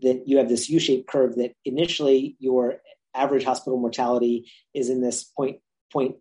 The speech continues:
five range, point four to point five range. Um, and then it goes down as your P A O two goes up. And this is in a different unit scale here, which is why that looks like that. And then as your P A O two value increases, you have, it's much more scattered here,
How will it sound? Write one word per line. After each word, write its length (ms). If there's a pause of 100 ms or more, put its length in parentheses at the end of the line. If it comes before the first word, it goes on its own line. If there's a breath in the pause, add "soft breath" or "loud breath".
five 320
range, 380
point 260
four 160
to 60
point 300
five 260
range. 400 (300 loud breath)
Um, 400
and 120
then 120
it 100
goes 240
down 480
as 180
your 100
P 260
A 60
O 60
two 440
goes 200
up. 180
And 100
this 160
is 100
in 80
a 60
different 340
unit 280
scale 260
here, 180
which 160
is 100
why 180
that 200
looks 200
like 180
that. 220 (360 loud breath)
And 140
then 320 (120)
as 240
your 300 (100)
P 260
A 20
O 20
two 180
value 380
increases, 680 (240 soft breath)
you 140
have, 280 (240)
it's 220
much 240
more 120
scattered 440
here, 280